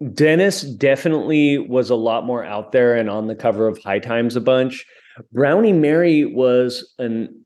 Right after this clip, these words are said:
elderly woman. She looked like a grandma. She had gray hair.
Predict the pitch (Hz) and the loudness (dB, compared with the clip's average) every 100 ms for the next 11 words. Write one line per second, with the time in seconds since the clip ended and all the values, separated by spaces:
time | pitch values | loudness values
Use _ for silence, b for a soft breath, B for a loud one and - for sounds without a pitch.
0 | - 123 143 165 165 156 123 127 120 123 | -4 0 2 2 2 0 0 0 0 -4
1 | 147 - _ _ _ - - 123 117 117 | -8 -14 _ _ _ -12 -4 0 0 2
2 | 117 113 110 131 143 131 123 120 120 117 | 0 0 0 0 0 0 -4 -4 -2 -2
3 | 117 113 113 - 104 104 101 113 110 113 | -2 -4 -6 -8 -10 -8 -8 -2 0 0
4 | 123 123 98 95 95 95 | 0 -2 -2 -2 -6 -10